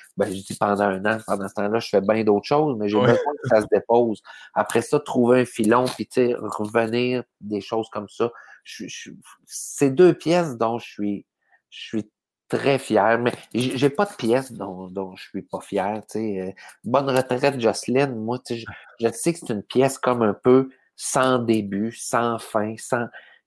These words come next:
Speaker 1: mais, tu sais, pr-, moi, j'a-, j'avais envie d'explorer ça. Puis, tu sais, des fois, là, j'écoute du monde parler ensemble,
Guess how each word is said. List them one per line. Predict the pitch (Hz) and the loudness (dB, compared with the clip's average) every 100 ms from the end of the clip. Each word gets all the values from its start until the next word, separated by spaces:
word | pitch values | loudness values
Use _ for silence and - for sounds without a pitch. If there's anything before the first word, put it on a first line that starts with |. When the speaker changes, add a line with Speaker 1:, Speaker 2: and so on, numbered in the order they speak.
| 107 | -4
Speaker 1:
mais, | 110 110 | 2 4
tu | 110 - | 4 0
sais, | 147 - | -2 0
pr-, | 135 120 | -4 -4
moi, | 127 120 156 | -4 0 2
j'a-, | 131 113 | 2 2
j'avais | 117 113 117 | 2 2 0
envie | 117 104 120 | 0 -2 -4
d'explorer | 135 117 120 - - - 131 135 120 110 | -4 -2 -4 -4 -12 0 4 4 4 0
ça. | 110 - 131 131 - _ _ - | 0 0 0 -2 -16 _ _ -2
Puis, | 113 | -2
tu | - | 0
sais, | 156 | 0
des | 139 123 | 6 4
fois, | - 165 | 6 4
là, | 143 123 | 4 4
j'écoute | 110 107 151 139 | 2 2 2 2
du | 113 | 0
monde | 110 131 131 - | 0 0 -2 -4
parler | 113 110 113 139 131 | -4 0 2 2 2
ensemble, | 101 - 127 131 | -2 0 -2 -2